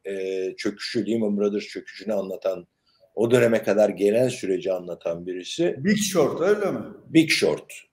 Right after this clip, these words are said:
Speaker 1: Yani Büyük Açık Türkçesi, e, açığa satmaktan bahsediyor
Speaker 2: Evet.
Speaker 1: birisi. Dört yıl, e, bayağı uzun süre acı çekmiş olan birisinin haklı çıkması hikayesidir film ama iki bin sekizin öyküsüdür. Çok güzel bir filmdir. Ve orada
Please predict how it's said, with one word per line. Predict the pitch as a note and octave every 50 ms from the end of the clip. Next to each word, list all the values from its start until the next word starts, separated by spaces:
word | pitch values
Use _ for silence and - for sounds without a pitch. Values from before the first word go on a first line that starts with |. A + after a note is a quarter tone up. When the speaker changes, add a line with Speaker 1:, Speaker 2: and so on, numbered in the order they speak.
| _ _
Speaker 1:
Yani | A2 A#2 A#2 A2+ A2+ A#2
Büyük | C3+ D3+ D#3 D3 C3
Açık | G#2+ - - A2+ - - - -
Türkçesi, | - G2 - - G#2+ G2 - - G2+ G2+ G2+ G2+ - -
e, | - G2+
açığa | G#2 G2+ G#2 - - - - - E3+ F#3 F3+
satmaktan | - - A2 - - - F2 - - _ F#2+ F#2 F2+ F#2
bahsediyor | F#2+ F2 E2+ - - E2+ E2 F2 F#2 F#2 -
Speaker 2:
Evet. | - -
Speaker 1:
birisi. | G2+ - - E3 E3 D3+
Dört | E3+ F3+ F3 F3+ -
yıl, | D3 C#3 C3 B2+ - - - A#2 A2+
e, | A2+ A#2 A#2 A2+ A#2 A#2 A2+ A2+ A2 -
bayağı | D3+ D3+ C#3+ C3 B2+ B2+ B2 B2
uzun | B2+ B2 C#3 D3
süre | C#3+ - B2 C3+
acı | B2+ A#2+ A#2 -
çekmiş | - - A#2 G#2+ - _ - -
olan | A#2 A2+ A2+ A2+ A2+
birisinin | A#2+ A2 G#2+ - C3+ C#3+
haklı | B2 A2 - - A2+ G#2+
çıkması | - - - E2 F2+ - - G2+
hikayesidir | F#2+ - - G2 G2 F#2+ - - - - F#2+ -
film | - - C3 E3 G3
ama | G3 D#3 A2+ - - - - - - - _ _
iki | - B2 F3+ F3
bin | E3+
sekizin | C#3 - D3 C#3+ C#3 B2+ B2 C#3 C#3 C3+ A#2 G2+ - _ _
öyküsüdür. | G2+ G#2 G#2 G#2 G2 - - F2 E2+ F2 - - -
Çok | - E3 D3 E3 -
güzel | - G3+ G#2 G#2+ F#2 F2+
bir | F2+ E2+
filmdir. | - - F2+ F2+ F#2 G#2+ C3 C3+ C3+ - _ _ _ _ _ _ _ _ -
Ve | B2+ D3 D#3 C#3 D3+ D#3 - _
orada | C3 D3 F3+ F#3+ F#3+ F3 D3 A#2 A#2 A#2 C3+ D3 D3+ - - -